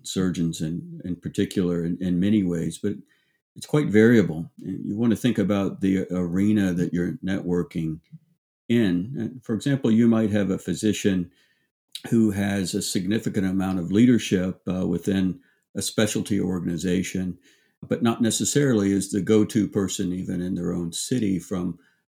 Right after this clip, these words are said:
uh, a surgical standpoint. Uh, you may have someone who's unknown nationally, uh, but has networked their way, uh, locally into being the mayor of their city or, or show, show leadership in local nonprofits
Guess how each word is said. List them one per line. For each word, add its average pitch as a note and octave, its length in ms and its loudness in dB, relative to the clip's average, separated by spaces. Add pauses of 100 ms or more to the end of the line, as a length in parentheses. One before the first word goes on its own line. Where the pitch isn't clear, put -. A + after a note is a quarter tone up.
(160)
uh, F2 120 -10
a F2+ 100 -10
surgical G#2+ 480 -2
standpoint. - 580 -6 (720)
Uh, F2 240 -8
you G2 140 0
may G2 140 4
have G2 200 0
someone G2 380 2
who's F#2+ 380 0
unknown G2 500 4
nationally, A#2+ 640 0 (480)
uh, F2 40 -6
but G2+ 160 4
has F#2+ 120 2
networked G2+ 460 0
their G2 240 0
way, F#2+ 540 0
uh, F2+ 180 -2
locally F#2 720 2
into F#2 260 -2
being F2+ 400 0
the F2+ 100 -2
mayor F2+ 480 0
of E2 140 -2
their F2 160 -4
city E2+ 420 -2
or, E2+ 220 -2
or E2+ 260 -6 (280)
show, - 320 -4
show - 160 -8
leadership F#2 600 -2
in F2+ 140 -6
local F2+ 360 -6
nonprofits E2+ 960 -8